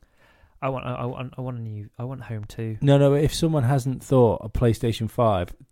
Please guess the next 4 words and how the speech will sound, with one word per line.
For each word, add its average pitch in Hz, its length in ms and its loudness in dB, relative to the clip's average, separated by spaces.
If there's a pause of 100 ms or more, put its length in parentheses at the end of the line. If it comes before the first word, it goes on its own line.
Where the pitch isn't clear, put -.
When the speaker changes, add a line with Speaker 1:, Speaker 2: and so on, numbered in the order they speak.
Speaker 2:
to - 160 -4
make 107 520 -2 (120)
a, 95 500 -4 (920)
um, 98 580 -2